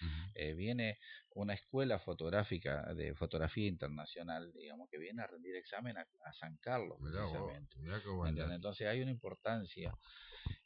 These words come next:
Speaker 2: eh, muy grande en cuanto al parque. Por eso el parque tiene que tener, eh, desde mi opinión, algo acorde a lo que es, eh, la naturaleza, la
Speaker 1: Perfecto.
Speaker 2: salvación de la, de la
Speaker 1: Ujú.
Speaker 2: naturaleza,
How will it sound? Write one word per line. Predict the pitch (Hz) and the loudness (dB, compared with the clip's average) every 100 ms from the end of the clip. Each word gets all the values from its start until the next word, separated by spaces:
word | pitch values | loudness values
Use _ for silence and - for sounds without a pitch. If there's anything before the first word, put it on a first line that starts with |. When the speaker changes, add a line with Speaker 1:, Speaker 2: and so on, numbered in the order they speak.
| _ | _
Speaker 2:
eh, | 87 87 85 80 80 76 73 | 8 10 10 8 6 4 2
muy | 85 117 113 | 6 8 8
grande | 113 131 | 8 8
en | 135 | 4
cuanto | 113 110 98 | 8 8 8
al | 82 | 8
parque. | 82 73 - 65 | 8 8 4 -4
Por | - 90 | 4 4
eso | 107 | 6
el | 135 | 8
parque | 113 120 127 | 8 8 6
tiene | 113 110 110 | 6 6 6
que | 104 | 4
tener, | 95 92 101 110 - _ _ - | 4 6 6 4 -2 _ _ -2
eh, | 71 | 0
desde | 71 78 78 | 4 6 8
mi | 101 139 | 8 8
opinión, | 107 90 87 101 139 - - - - | 6 4 4 2 0 -8 -20 -18 -16
algo | - 101 110 127 139 - _ | 8 10 10 10 6 4 _
acorde | 104 101 - 131 135 147 147 - | 4 4 6 6 8 4 2 0
a | 98 104 | 6 8
lo | 110 117 - | 8 4 2
que | 90 87 92 | 0 2 2
es, | 107 - - - | 0 -2 -12 -8
eh, | 80 78 76 80 85 | -2 0 0 -2 0
la | 90 107 | 8 8
naturaleza, | 110 104 92 90 107 104 101 - | 8 4 0 2 4 4 4 2
la | 87 | 2
Speaker 1:
Perfecto. | 82 | 0
Speaker 2:
salvación | 87 85 95 | -2 -2 -2
de | 87 73 | -4 -4
la, | 76 | -8
de | 85 85 | -4 -2
la | 76 | 2
Speaker 1:
Ujú. | 78 | 0
Speaker 2:
naturaleza, | 73 71 78 92 85 87 82 | -2 -4 -2 0 0 -2 -4